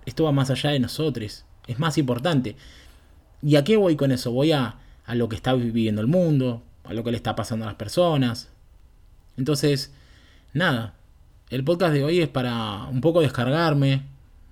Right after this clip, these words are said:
un poco poder hablar algo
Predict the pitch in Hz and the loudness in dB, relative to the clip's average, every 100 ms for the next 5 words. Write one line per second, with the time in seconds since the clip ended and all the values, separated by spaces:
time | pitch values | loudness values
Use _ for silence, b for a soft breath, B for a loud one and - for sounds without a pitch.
0 | - 127 139 143 135 127 110 123 127 139 | -8 -4 0 2 4 2 0 0 0 0
1 | - 113 127 135 127 117 135 143 135 135 | -2 0 0 2 -2 -4 -2 0 0 0
2 | 123 | -2